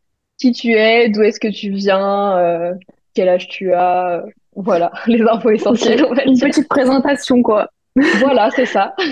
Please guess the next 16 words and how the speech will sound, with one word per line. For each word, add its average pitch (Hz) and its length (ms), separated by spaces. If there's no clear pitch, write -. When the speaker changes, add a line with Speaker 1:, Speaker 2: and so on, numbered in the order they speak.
Speaker 2:
<laughs> 226 300
Allez. 220 240
<laughs> 311 400
Bah, 247 240
du 247 160
coup, 349 200
moi, 294 160
je 254 120
suis 240 220
née 254 200
à 214 260
Nancy, 262 480
donc, 226 260
euh, 214 440
dans 208 160
l'Est 202 280